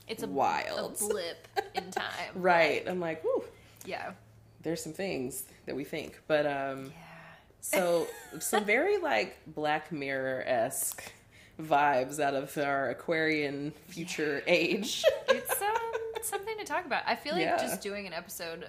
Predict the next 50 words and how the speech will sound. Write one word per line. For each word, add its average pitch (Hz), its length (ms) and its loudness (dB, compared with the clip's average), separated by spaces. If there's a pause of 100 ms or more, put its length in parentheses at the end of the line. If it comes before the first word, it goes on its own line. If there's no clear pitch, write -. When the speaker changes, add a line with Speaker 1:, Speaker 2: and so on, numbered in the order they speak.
(120)
Speaker 1:
solely 175 460 -8
on 165 100 -8
the 160 60 -12
age 156 260 -8
of 151 80 -16
Aquarius 165 680 -6
and, 175 120 -14
like, 165 200 -12
what's 170 80 -10
Speaker 2:
Yes. 107 400 -2
Speaker 1:
coming 165 560 -8
and, - 260 -20
like, - 360 -14
I 185 100 -2
don't 175 80 -8
know, - 100 -10
I 147 100 -8
just - 220 -14
feel 175 80 -12
like - 160 -14
that - 160 -10
could 170 120 -18
be 170 120 -14
a, - 200 -10 (360)
Speaker 2:
Yes. - 140 -6
Speaker 1:
an - 40 -10
interesting, 180 460 -8
heady 175 340 -12
episode 170 640 -10
that 170 200 -10 (840)
could 240 180 -10
go 254 160 0
a 262 60 -4
lot 247 160 2
of 262 80 -6
places. 214 640 -8
Speaker 2:
So 170 100 2
I 160 80 4
put 185 260 -6
that 175 160 0
in 151 140 -4
our, 139 320 0
Speaker 1:
Oh, 131 260 0
Speaker 2:
um, 131 80 -4
Speaker 1:
nice. - 120 -8
Speaker 2:
I, 143 220 4
I, 139 220 2
our 139 240 4
ideas. 143 840 0
Speaker 1:
Okay, 415 240 4